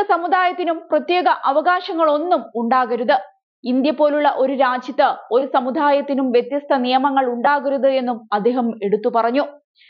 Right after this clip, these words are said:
പ്രതിപക്ഷത്തെ മുതിർന്ന നേതാക്കൾ സർക്കാർ സേവനങ്ങളിലെ ജാതി വിവേചനത്തെക്കുറിച്ച് പാർലമെന്റിൽ സംസാരിക്കുന്നു. എന്നാൽ ഇത്തരം മുസ്ലിം ബോർഡുകളും വഖഫും മറ്റും എങ്ങനെ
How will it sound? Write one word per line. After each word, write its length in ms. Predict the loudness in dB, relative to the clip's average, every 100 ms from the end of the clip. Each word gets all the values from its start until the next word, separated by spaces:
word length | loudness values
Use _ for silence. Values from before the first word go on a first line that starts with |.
| _ _
പ്രതിപക്ഷത്തെ 560 | 0 0 -4 -4 -2 0 2
മുതിർന്ന 320 | 0 0 0 0
നേതാക്കൾ 440 | 0 2 0 0 -2 0
സർക്കാർ 320 | 0 0 0 0
സേവനങ്ങളിലെ 640 | -2 0 0 0 0 2 2 2
ജാതി 320 | 2 0 -2
വിവേചനത്തെക്കുറിച്ച് 920 | -2 -2 -2 -2 0 0 0 0 0 2
പാർലമെന്റിൽ 580 | 2 2 0 -4 -4 -4 -2
സംസാരിക്കുന്നു. 640 | -2 2 0 0 -2 0 0 -2 -20 _ _ -4
എന്നാൽ 200 | 2 2 0 -2
ഇത്തരം 280 | 0 0 -2
മുസ്ലിം 300 | -6 -2 2 4
ബോർഡുകളും 440 | 4 4 0 0 0
വഖഫും 400 | 0 -2 -4 -2 0
മറ്റും 240 | -2 -8 -8
എങ്ങനെ 220 | -4 0